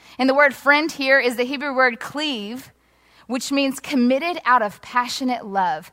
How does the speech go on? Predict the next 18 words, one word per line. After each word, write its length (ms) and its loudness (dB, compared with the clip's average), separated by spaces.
You 240 -6
can 160 -6
have 260 0
relationships 800 -4
in 100 -6
your 140 -6
life 300 -4
that 100 -6
are 80 -6
committed 520 -4
to 120 -12
you 160 -8
out 160 0
of 140 -8
passionate 640 -2
love. 520 0
Friendships 480 -2
formed 520 0